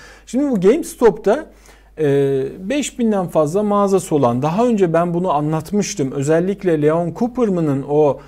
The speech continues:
e, hedge fon sahiplerinden biridir. O on dokuz Ocak'ta bunu, on yedi Ocak'ta Forbes dergisine verdiği mülakatta bu uyarıları yapmıştı.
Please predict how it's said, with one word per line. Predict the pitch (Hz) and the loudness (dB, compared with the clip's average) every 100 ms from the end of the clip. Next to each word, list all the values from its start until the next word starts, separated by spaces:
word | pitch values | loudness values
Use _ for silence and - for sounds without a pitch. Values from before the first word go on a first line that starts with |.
| - - _ | -20 -20 _
e, | - 135 131 123 123 123 143 135 | -6 -2 -2 -2 -4 -8 -10 -2
hedge | 180 202 | 0 0
fon | - 196 | 0 -2
sahiplerinden | - 170 170 170 165 160 175 185 170 | 2 2 2 0 -2 0 -2 0 0
biridir. | 143 127 175 226 - | 0 0 -2 -2 -4
O | 165 | -2
on | 170 180 226 | 0 0 0
dokuz | 214 185 | 0 0
Ocak'ta | 165 156 147 - 139 127 147 | 0 0 -4 0 0 0 -4
bunu, | 151 147 | -2 -2
on | 156 185 | -2 0
yedi | 196 175 | 0 0
Ocak'ta | 156 165 151 175 | 0 -2 -4 -8
Forbes | - 180 214 - | 0 0 0 0
dergisine | 180 151 143 156 147 | 2 2 0 -2 2
verdiği | 143 139 143 | 2 2 -2
mülakatta | 147 143 147 156 147 175 156 147 | 0 0 0 -4 -2 0 2 0
bu | 160 165 | -2 0
uyarıları | 165 143 147 156 151 | 2 0 2 0 0
yapmıştı. | 135 131 - 202 - 135 | 0 -2 -4 -4 -4 -8